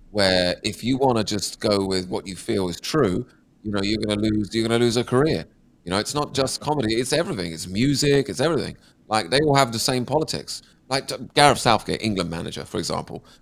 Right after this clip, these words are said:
when he did his video about, "Hey, everyone, go and get vaccinated. I'm the England manager, you should get vaccinated." You honestly telling me if Gareth Southgate did a, did a video where he was like, "Hey, guys, watch out for the covid vaccine because, you know, it's only been given an emergency use authorization and I'm worried that some people might be getting ill from it,"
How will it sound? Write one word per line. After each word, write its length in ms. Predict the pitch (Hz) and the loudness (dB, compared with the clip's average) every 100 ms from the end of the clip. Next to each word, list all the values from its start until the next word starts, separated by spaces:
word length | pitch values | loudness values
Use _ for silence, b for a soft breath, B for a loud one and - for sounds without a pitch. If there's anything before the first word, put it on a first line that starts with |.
| _ | _
when 140 | 101 | 2
he 100 | 113 | 4
did 180 | 110 113 | 8 8
his 200 | 104 92 | 8 6
video 420 | 92 117 101 87 | 6 8 8 6
about, 420 | 85 85 85 85 - b b | 4 4 4 2 -4 b b
"Hey, 140 | - 156 | 4 6
everyone, 460 | 123 120 117 117 | 6 6 8 6
go 140 | 117 135 | 6 4
and 80 | 135 | 6
get 140 | 131 | 4
vaccinated. 580 | 117 127 - 92 87 85 | 4 2 2 2 2 2
I'm 160 | 139 | 2
the 100 | 156 | 2
England 220 | 160 147 90 | 2 0 -2
manager, 260 | 90 87 | -4 -4
you 80 | 92 | -4
should 140 | 110 | -2
get 100 | 120 | 0
vaccinated." 480 | 107 117 - 85 78 - B B | 2 2 0 -4 -4 -10 B B
You 140 | 147 185 | 4 6
honestly 260 | 202 180 | 6 4
telling 240 | 165 156 135 | 4 4 4
me 160 | 113 | 4
if 120 | 95 | 2
Gareth 260 | - 123 117 | 2 4 4
Southgate 420 | - 113 - 90 | 2 0 2 0
did 120 | 98 95 | 2 0
a, 180 | 95 | 0
did 260 | 98 - 104 | -2 -2 2
a 140 | 98 | 4
video 340 | 95 113 107 92 | 6 6 6 6
where 140 | 98 | 4
he 40 | 95 | 2
was 120 | 101 | 2
like, 140 | 95 | 0
"Hey, 140 | 107 147 | 2 4
guys, 280 | 120 110 B B B | 6 4 B B B
watch 220 | - 185 - | 2 4 6
out 140 | 180 | 4
for 60 | 156 | 4
the 80 | 120 | 4
covid 300 | 156 139 107 | 6 6 6
vaccine 360 | 107 - 104 | 4 2 -2
because, 240 | 95 113 107 | 0 0 2
you 80 | |
know, 160 | 139 151 | 6 6
it's 160 | 135 160 | 6 4
only 180 | 165 | 2
been 140 | 131 120 | 0 4
given 240 | 131 120 | 4 4
an 100 | 113 | 2
emergency 440 | 110 127 120 104 107 | 6 8 6 4 2
use 180 | 139 | 4
authorization 600 | 139 113 107 104 104 107 98 B B | 6 4 4 4 4 2 -2 B B
and 120 | 120 | 4
I'm 120 | 135 | 4
worried 320 | 135 156 156 | 8 10 10
that 120 | 120 113 | 6 2
some 200 | 139 135 | 2 2
people 220 | 135 127 | 0 4
might 120 | 123 | 4
be 80 | 123 | 6
getting 200 | 120 113 | 6 6
ill 80 | 151 | 4
from 180 | - 98 | 2 0
it," 140 | - | -2